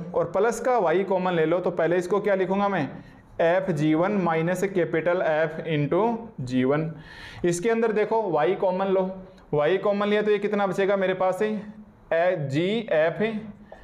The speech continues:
minus एफ into जी। इसके अंदर देखो ये जी F one minus small जी into F one plus Y common ले लो, capital F one small F minus capital F into small एफ वन।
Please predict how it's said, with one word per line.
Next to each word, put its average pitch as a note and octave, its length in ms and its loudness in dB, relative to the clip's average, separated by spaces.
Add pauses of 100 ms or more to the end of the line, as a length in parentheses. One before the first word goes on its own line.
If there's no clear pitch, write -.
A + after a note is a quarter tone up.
(140)
minus D#3 480 0
एफ F#3 720 0
into D3+ 400 2
जी। E3+ 340 -2 (680)
इसके D#3+ 240 0
अंदर G3+ 200 2
देखो G3 380 0
ये F#3 240 2
जी D#3 260 0 (340)
F D#3+ 300 2
one F#3 240 0
minus E3+ 480 0 (160)
small D#3+ 480 2
जी D#3 160 2 (100)
into D#3 360 2
F F#3 200 0
one G#3+ 180 0 (440)
plus G#3+ 320 2
Y D#3 320 2
common E3+ 340 0
ले E3+ 140 2
लो, G3+ 160 2 (140)
capital F3 520 0 (120)
F D#3+ 260 2
one F#3 180 0 (100)
small D#3+ 420 2
F G3 300 0
minus E3 380 0 (160)
capital E3 600 0
F D#3+ 380 0
into D3+ 600 0
small D3 400 0
एफ - 500 -2
वन। B2+ 240 -2